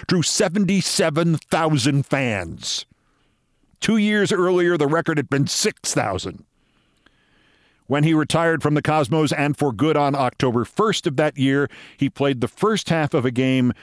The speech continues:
for his Brazilian team, Santos, and then he played the second half for his American team, the Cosmos. That game,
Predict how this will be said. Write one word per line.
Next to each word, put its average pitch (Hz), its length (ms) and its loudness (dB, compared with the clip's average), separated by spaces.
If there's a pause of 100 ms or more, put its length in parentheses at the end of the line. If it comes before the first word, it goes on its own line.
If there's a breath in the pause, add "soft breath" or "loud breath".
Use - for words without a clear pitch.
(180 loud breath)
for 139 160 0
his 120 160 0
Brazilian 143 680 2
team, 117 360 2
Santos, 135 680 -2 (440 soft breath)
and 131 120 0
then 151 80 2
he 156 60 0
played 147 260 0
the 120 60 0
second 208 420 0
half 123 300 0
for 127 140 0
his 113 100 0
American 131 400 0
team, 107 260 0
the 110 60 0
Cosmos. 117 500 -2 (280 loud breath)
That 165 360 -2
game, 92 440 -6